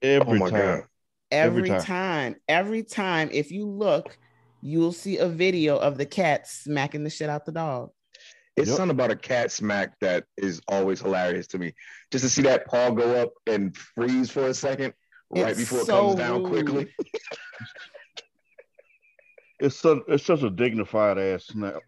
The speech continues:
Speaker 1: slap. Uh, Tony Baker describes them, uh, Tony Baker is a comic out of L A. He
Speaker 2: Yep.
Speaker 1: describes them as skippity paps. And it's the
Speaker 3: <laughs>
Speaker 1: funniest shit.
Speaker 3: Yes.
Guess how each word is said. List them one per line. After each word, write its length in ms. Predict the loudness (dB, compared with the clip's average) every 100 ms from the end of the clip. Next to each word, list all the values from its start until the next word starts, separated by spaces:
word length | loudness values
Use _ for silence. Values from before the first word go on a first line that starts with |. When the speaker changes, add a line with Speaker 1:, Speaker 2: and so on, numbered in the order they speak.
| -18
Speaker 1:
slap. 400 | -12 0 0 0 -6 -18 -20 -20 -20 -18 -20 -18 -20 -18 -20 -20 -20 _ _ _ _ _ _ _ _ _ _ -20 _ -20 -20 _ _ _ _ _ _ -2
Uh, 540 | 4 4 4 2 0 -4 _ _ _ _ _ _ _ -16 -16 -2
Tony 280 | 4 6 6
Baker 520 | 6 4 6 2 2 _ _ _ _ _
describes 540 | -4 -2 4 6 6 4
them, 240 | 0 0
uh, 140 | 0 0
Tony 240 | 0 -2
Baker 260 | 2 0 0
is 120 | -4
a 60 | -6
comic 420 | -2 0 0 0
out 140 | -2
of 60 | 0
L 140 | -2
A. 140 | -2 -4 _ _ -6
He 80 | -4
Speaker 2:
Yep. 40 | -2
Speaker 1:
describes 380 | 2 4 4 2
them 200 | -4 -6
as 160 | -8
skippity 340 | -6 -4 -4 -6
paps. 440 | -4 -6 -6 _ _ _ _
And 140 | -2 0
it's 120 | 2
the 100 | 0
Speaker 3:
<laughs> 80 | 4
Speaker 1:
funniest 400 | 8 8 8 6
shit. 220 | 4 4
Speaker 3:
Yes. 380 | 4 4 0